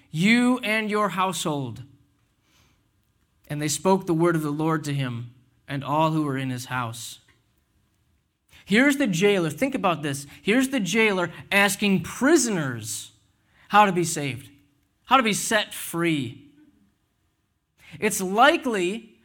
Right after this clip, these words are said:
that this jailer would have heard the slave girl shouting day after day, "These men proclaim to you the way of salvation." He would have been aware of something of what was going on.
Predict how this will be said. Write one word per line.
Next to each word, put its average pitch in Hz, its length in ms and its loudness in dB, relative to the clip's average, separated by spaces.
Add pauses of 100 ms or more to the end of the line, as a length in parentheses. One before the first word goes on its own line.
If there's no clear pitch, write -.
(120)
that 220 180 -2
this 233 180 0
jailer 240 260 0
would 226 180 2
have 180 140 0
heard 220 520 6 (240)
the 190 100 -2
slave 220 380 -2
girl 185 180 -2
shouting 190 540 2
day 180 200 0
after 220 200 -2
day, 208 180 -2
"These 220 360 -2
men 254 500 2
proclaim 240 480 -2
to 240 40 -2
you 247 120 -2
the 233 80 -6
way 233 160 0
of 233 120 -2
salvation." 220 800 -4 (320)
He 339 140 -4
would 403 120 0
have 330 80 0
been 262 140 4
aware 175 540 2
of 214 340 0
something 233 340 -2
of 202 80 -4
what 202 120 -2
was 190 180 -2
going 160 380 -4
on. 175 340 -6